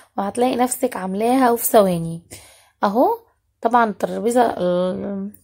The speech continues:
الصينيه اللي انا بعمل عليها دي نضيفه، حته وقعت كده فهنحطوها وهنبتدي نكبس تاني. وكمان زياده تاكيد هجيب كوبايه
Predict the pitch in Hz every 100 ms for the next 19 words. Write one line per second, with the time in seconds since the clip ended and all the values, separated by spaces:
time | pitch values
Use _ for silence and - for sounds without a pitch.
0 | _ _ _ _ _ _ - - 214 247
1 | 269 277 277 285 262 226 277 254 294 247
2 | 330 392 480 - - - _ _ - -
3 | - - - - - 285 269 233 196 185
4 | - 311 349 415 440 _ _ - 240 233
5 | 202 - 220 240 247 214 220 - 294 349
6 | 349 240 208 262 240 269 302 - - -
7 | 330 381 - - - - - 190 254 311
8 | - - 269 349 381 440